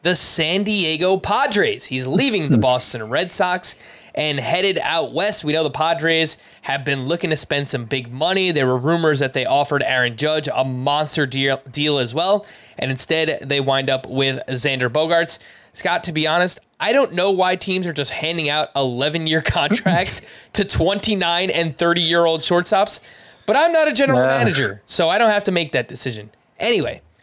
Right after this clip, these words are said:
Speaker 1: let's,
Speaker 2: <laughs>
Speaker 1: let's talk about Xander Bogaerts. Coming off a, a bit of a disappointing season.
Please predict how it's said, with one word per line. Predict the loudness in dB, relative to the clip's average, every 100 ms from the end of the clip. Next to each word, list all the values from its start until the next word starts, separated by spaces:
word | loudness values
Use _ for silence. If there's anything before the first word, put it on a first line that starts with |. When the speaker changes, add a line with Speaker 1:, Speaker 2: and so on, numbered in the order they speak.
| _ _
Speaker 1:
let's, | -2 0
Speaker 2:
<laughs> | 0 -2 -8 -16 _
Speaker 1:
let's | -4 0
talk | 2
about | 2 2
Xander | 2 0 2
Bogaerts. | 0 2 0 -2 -8 -10 -6
Coming | 0 2 4
off | 4 2 0 -4 -2
a, | -2 -2 -2
a | 0 2
bit | 2
of | 2
a |
disappointing | 0 0 0 0 0 0
season. | 0 -2 -4 -6